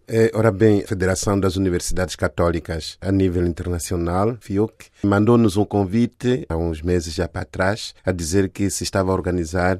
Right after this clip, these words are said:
o jubileu das universidades católicas e dos centros de investigação e estudo. Portanto, nós éramos, digamos assim, convidados entre muitas outras universidades também.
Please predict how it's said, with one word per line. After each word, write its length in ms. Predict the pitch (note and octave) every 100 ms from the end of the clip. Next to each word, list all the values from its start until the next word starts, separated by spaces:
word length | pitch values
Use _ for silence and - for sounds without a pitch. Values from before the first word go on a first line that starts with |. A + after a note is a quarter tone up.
| -
o 120 | F#2
jubileu 800 | F2+ F2+ F2+ F#2 F#2 F#2+ F#2+ F#2+
das 280 | E2 F2+ E2
universidades 580 | F2 E2 D#2+ - F2+ -
católicas 600 | F2 - F#2 F#2 F#2 F#2+
e 20 |
dos 180 | E2 D#2+
centros 320 | F#2 F2 E2+
de 160 | F2+ F2
investigação 880 | F#2+ F#2+ F#2 F#2+ F2 - - F2 F2+
e 400 | - E2 E2 D#2+
estudo. 500 | D#2 - G#2 D#2 D2 - -
Portanto, 340 | - G#2 G2
nós 280 | G#2 G#2 F#2
éramos, 540 | G2 G2+ G2+ G2+ -
digamos 260 | F#2 F#2+ F#2
assim, 160 | E2+ -
convidados 800 | A2 G2 E2 F#2+ F#2 A2+ - - - -
entre 420 | - G2+ F#2+ G2 G2
muitas 520 | E2+ G2 G#2+ G#2 F2+
outras 320 | F#2 F#2+ F2
universidades 680 | F2+ E2+ F2 - E2 F2+ -
também. 340 | F#2+ E2 D#2